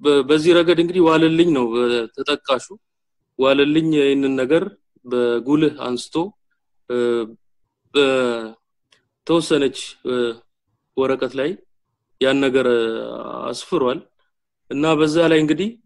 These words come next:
መጀመሪያ መግቢያው ላይ በትክክል ይጠቅሳል። ማንም ሰው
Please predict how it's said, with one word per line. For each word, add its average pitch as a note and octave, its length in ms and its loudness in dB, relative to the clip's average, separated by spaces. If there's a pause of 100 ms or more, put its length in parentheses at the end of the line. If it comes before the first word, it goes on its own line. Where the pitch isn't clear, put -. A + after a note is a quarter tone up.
(1080)
መጀመሪያ F3 500 2
መግቢያው D3+ 420 4
ላይ D3+ 140 4
በትክክል C#3+ 520 0
ይጠቅሳል። C3 460 -4 (680)
ማንም F3 400 2
ሰው E3+ 180 -2